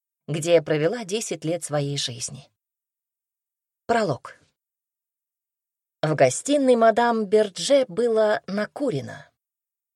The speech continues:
Сизый дым скрывал от глаз гостей позолоченные светильники и картины с батальными сценами.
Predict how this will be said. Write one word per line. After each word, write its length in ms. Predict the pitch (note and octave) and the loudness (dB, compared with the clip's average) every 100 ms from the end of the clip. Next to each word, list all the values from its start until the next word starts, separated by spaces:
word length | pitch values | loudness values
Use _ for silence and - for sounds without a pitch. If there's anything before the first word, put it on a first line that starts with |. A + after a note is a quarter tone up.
| - | -12
Сизый 360 | - A#3 G3 | -4 0 0
дым 380 | F#3 A#3+ A#3 G3 | 2 2 2 -2
скрывал 460 | - - F#3 F3+ F3+ | -6 -2 2 4 4
от 100 | F3 | 2
глаз 300 | E3+ F#3 D#3+ | 2 0 0
гостей 420 | F3 E3+ - A3 | -2 -4 -6 -8
позолоченные 760 | - D#3 E3 F3 E3+ F3 F3 E3 | -4 0 0 0 -2 -6 -4 -4
светильники 720 | - D#3+ D#3 B3+ G#3 D3+ D3+ | -4 -6 -4 -6 -4 -6 -6
и 200 | D#3+ F3+ | -8 -8
картины 640 | D#3+ F3+ F3 - B3 D3 | 0 0 0 -6 -6 -6
с 60 | B2 | -4
батальными 480 | C#3+ C#3 C#3+ D3 D#3 | -6 -4 -4 -4 -4
сценами. 680 | D3+ - A3+ D3+ A#2+ C3 | -8 -10 -8 -8 -10 -16